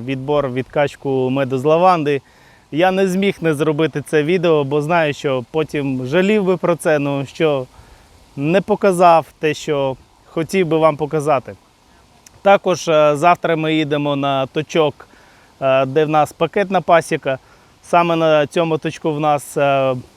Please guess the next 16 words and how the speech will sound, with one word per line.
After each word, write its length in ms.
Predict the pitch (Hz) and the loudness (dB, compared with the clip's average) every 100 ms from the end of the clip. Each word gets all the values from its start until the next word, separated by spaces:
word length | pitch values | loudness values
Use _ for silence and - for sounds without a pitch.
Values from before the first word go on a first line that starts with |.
| _ - | _ -2
трохи 320 | 175 175 170 | 0 2 0
більше 720 | 143 151 185 165 - - 139 - | -4 -4 -2 -2 -4 -2 -2 -2
п'ятдесяти 640 | 160 180 156 160 - 165 | -4 -2 -2 -4 -2 -2
відводків. 560 | 160 165 202 185 - 135 _ - _ _ _ _ _ _ _ _ | -2 2 2 2 -4 -10 _ -20 _ _ _ _ _ _ _ _
Теж 220 | 208 202 | 4 4
зніму 360 | 165 196 202 196 | 2 0 2 0
відео, 360 | 202 196 180 | 0 2 2
покажу, 560 | 160 165 175 160 180 170 | 2 -2 -4 -2 0 0
що 260 | - 196 180 | 0 0 0
сталося 480 | - 180 170 156 | 4 4 4 0
з 100 | 135 | -4
відводками. 920 | 147 156 156 170 - 156 147 143 139 127 | -6 -6 -2 -4 -2 -4 -2 -2 -2 -4
Пройшло 400 | 151 160 - 170 | -2 -2 0 0
десь 240 | 147 160 - | 2 0 0
п'ятдесят 580 | - 151 170 180 156 | -4 -2 0 2 2
днів 300 | 151 185 180 | 2 0 -2